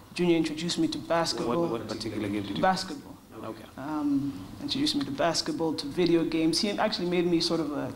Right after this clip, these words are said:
Speaker 1: tomboy.
Speaker 2: Mm-hmm.
Speaker 1: Um, and music, rap music, <laughs> you know. Um,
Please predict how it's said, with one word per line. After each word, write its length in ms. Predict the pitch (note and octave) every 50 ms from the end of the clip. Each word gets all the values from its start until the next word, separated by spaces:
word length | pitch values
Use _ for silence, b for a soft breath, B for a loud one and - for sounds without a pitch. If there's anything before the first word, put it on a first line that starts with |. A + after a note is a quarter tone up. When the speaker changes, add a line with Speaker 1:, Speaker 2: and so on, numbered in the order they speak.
| -
Speaker 1:
tomboy. 460 | - - F3+ F3+ D#3+ E3 D#3+ C#3+ C#3
Speaker 2:
Mm-hmm. 760 | C#3 C#3 - - - G#2 G#2+ G#2 G2+ G#2 G2+ - - - - C#3
Speaker 1:
Um, 760 | D3 D#3+ D#3+ D#3 D#3 D#3 D#3 D3+ D4+ D4 C#4+ C#4 C#4+ C#4 - - - - - - - - - -
and 160 | D#3+ D3+ D#3
music, 440 | F3 G3+ G#3 G3 D#3+ E3 - - - - C3+
rap 300 | E3 F3 E3+ F#3+ - E3
music, 420 | E3 D#3 D3+ D3+ D3 C#3+ - - - - - - - -
<laughs> 300 | - - - B2 - -
you 60 | - F3
know. 180 | F3 D#3 E3 - - - - - - - - - - - - -
Um, 760 | D3+ D3 D3 D3 D3+ D3+ D3+ D3 D3 D3 C#3+ C3+ C3+ - -